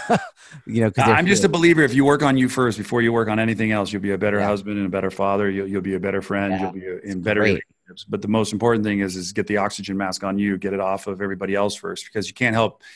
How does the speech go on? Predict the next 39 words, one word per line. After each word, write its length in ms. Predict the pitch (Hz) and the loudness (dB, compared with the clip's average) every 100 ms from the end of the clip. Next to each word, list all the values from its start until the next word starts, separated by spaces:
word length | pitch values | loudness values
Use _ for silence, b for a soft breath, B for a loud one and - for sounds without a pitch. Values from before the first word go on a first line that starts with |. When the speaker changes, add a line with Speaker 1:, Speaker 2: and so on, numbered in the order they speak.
| B B - | B B -4
Speaker 2:
anyone 360 | 131 135 117 | 2 4 4
if 100 | 104 98 | 0 -2
you 40 | |
can't 220 | 113 107 | -4 -2
help 140 | 101 87 | -2 -4
yourself. 360 | 85 98 90 | -6 -4 -4
So 220 | - 98 - B B B | -6 -10 -10 B B B
that's 180 | 175 175 | 2 4
all 80 | 160 | 4
I 120 | 135 | 6
was 120 | 117 | 4
saying. 220 | - 98 90 | 2 0 0
'Cause 200 | 107 101 - | -4 -4 0
when 120 | 92 | 4
you 60 | 101 | 6
do 60 | |
Speaker 1:
Absolutely. 500 | 107 127 95 135 82 | 4 2 0 2 2
Speaker 2:
sports, 100 | 87 | 2
like, 200 | 123 110 _ _ | 0 0 _ _
time 580 | - 131 123 120 117 113 _ _ _ _ - | 0 2 4 2 0 -4 _ _ _ _ -6
and, 380 | 113 113 110 | -2 -2 0
you 60 | 117 | -2
know, 100 | 107 | -2
your 160 | 107 104 | -2 -2
kids 400 | 123 131 120 110 | 2 2 2 0
and 80 | |
everybody, 340 | 117 113 104 104 | 0 0 0 -2
that, 180 | 113 127 | 0 2
that's 180 | 131 143 | 4 4
always 300 | 139 139 113 | 6 6 4
gonna 160 | 107 | 0
be, 220 | 95 127 | 2 2
right? 360 | 95 95 113 113 | 2 2 2 0
My 140 | 113 123 | 0 0
kid 420 | 131 120 110 101 | 4 4 4 2
just 260 | 104 131 131 | 4 4 6
graduated 440 | 120 117 110 107 | 4 4 4 4
high 100 | 98 | 0
school. 340 | 95 - - | -2 -6 -12